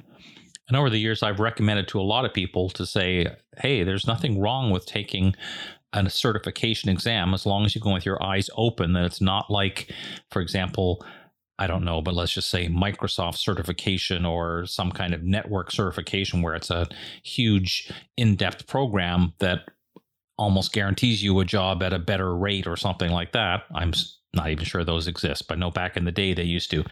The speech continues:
So as long as you know that it's not necessarily gonna be like, "Wow, now I'm gonna get a great job," or, "I'm gonna get the job I want because I'm Adobe certified."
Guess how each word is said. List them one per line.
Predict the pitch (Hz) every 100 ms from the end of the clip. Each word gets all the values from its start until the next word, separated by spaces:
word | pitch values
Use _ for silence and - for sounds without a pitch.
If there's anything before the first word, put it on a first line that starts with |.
| _
So | -
as | 104
long | 113 127
as | 117
you | 107
know | 101 110 107
that | 95 92
it's | 95 -
not | 98 98
necessarily | 104 101 95 113 104 98 95 92
gonna | 98 95
be | 92 95
like, | 92 87 -
"Wow, | 98 98 87
now | 87 98
I'm | 101
gonna | 87 90
get | 85 87
a | 85
great | 73 85 90 101 -
job," | 107 107 101 90
or, |
"I'm | 87
gonna | 90 90
get | 85 -
the |
job | - 95 90
I | 87
want | 87 95 95 -
because | 87 - - 110 95
I'm | 87
Adobe | 87 90 85 82
certified." | - 165 147 - 82 80